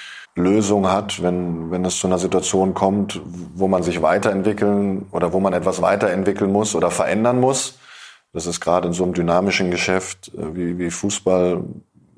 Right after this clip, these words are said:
manchmal schneller, als man vielleicht irgendwie plant oder auch, äh, sich wünscht.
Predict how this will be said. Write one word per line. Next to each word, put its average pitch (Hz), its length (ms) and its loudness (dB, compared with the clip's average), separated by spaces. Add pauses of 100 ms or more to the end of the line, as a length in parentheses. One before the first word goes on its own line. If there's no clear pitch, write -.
manchmal 87 380 -2
schneller, 90 400 2
als 87 240 -2
man 87 420 0
vielleicht 87 320 0
irgendwie 90 240 -2
plant 98 480 2
oder 85 220 2
auch, 85 600 -2
äh, 80 40 -4
sich 82 240 -4
wünscht. 104 460 0